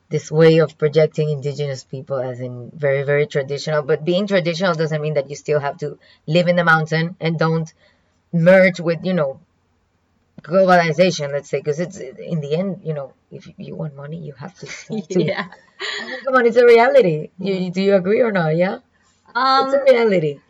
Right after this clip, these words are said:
Speaker 2: it's a, yeah, it's a reality. Indigenous, um, people will change with the contemporary
Speaker 1: It has
Speaker 2: society and the
Speaker 1: to.
Speaker 2: globalization. We will change into a different image,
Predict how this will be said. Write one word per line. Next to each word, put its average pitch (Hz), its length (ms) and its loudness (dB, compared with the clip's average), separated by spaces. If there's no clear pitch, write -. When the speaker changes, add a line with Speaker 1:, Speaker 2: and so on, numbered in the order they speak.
Speaker 2:
it's 269 240 -8
a, 330 280 -2
yeah, 311 240 2
it's 294 140 -2
a 294 80 -2
reality. 262 680 2
Indigenous, 233 840 -2
um, 190 200 -6
people 214 420 -6
will 180 160 -4
change 180 680 -8
with 180 240 -12
the 175 140 -12
contemporary 185 640 -14
Speaker 1:
It 190 100 -18
has 160 100 -12
Speaker 2:
society 208 140 -4
and 175 120 -4
the 175 60 -8
Speaker 1:
to. - 40 -20
Speaker 2:
globalization. 170 960 -10
We 339 120 -4
will 320 180 0
change 254 320 -8
into 233 380 -4
a 190 60 -4
different 196 640 -6
image, - 580 -6